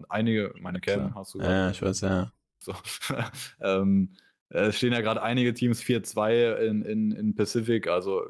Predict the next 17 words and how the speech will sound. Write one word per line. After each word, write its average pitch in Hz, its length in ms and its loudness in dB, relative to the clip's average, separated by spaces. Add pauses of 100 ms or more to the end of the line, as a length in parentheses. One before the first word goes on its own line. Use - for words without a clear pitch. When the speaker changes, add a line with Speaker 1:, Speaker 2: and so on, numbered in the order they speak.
(360)
Speaker 1:
im 110 60 -10
Bereich 110 260 0
des 117 160 -10
Möglichen 117 320 2
ist 123 120 -2
es 123 100 -2
natürlich, 120 420 0
dass 110 220 0
Gen 113 160 0
G 107 100 -4
sich 101 160 -4
qualifiziert. 101 720 -2 (720)
Aber 98 380 0
ja, 92 380 0
also 101 240 0
bevor 107 380 0
ich - 100 -6